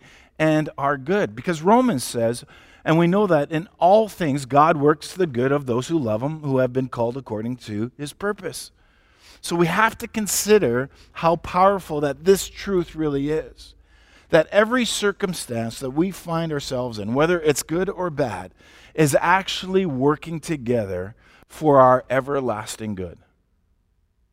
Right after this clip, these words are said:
Now, that's hard to, to reason with sometimes. That our difficulties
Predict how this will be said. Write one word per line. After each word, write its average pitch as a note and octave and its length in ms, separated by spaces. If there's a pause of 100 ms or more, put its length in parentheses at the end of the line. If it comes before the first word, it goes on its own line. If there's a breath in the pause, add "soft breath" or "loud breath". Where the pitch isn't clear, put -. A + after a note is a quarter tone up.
(320)
Now, G2+ 80
that's B2+ 200
hard D3+ 200
to, A#2+ 220 (100)
to B2+ 100
reason A#2+ 300
with F2+ 180
sometimes. - 640 (920)
That C#3+ 140
our F#3 180
difficulties C#3+ 1000